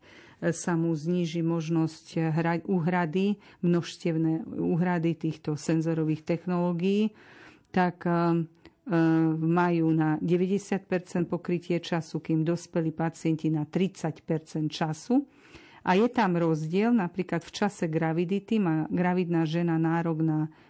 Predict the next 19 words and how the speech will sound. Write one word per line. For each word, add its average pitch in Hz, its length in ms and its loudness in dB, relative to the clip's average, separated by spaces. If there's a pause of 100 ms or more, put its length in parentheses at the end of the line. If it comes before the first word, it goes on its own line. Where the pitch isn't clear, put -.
(120)
jeden 165 460 2
senzor 160 720 0 (280)
na 165 160 0
každý 156 560 0
týždeň 190 640 0
alebo 160 320 0
podľa 160 400 0
dĺžky 160 640 -2 (240)
senzora, 190 560 0
pretože 160 480 -6
existujú 160 580 -2
už 147 80 -10 (300)
senzory 170 560 0
so 156 160 -2 (480)
sedem, 175 600 2
desať, 180 600 -2
štrnásť 180 720 -2
dňovým 185 880 2
monitorovaním, 175 1000 2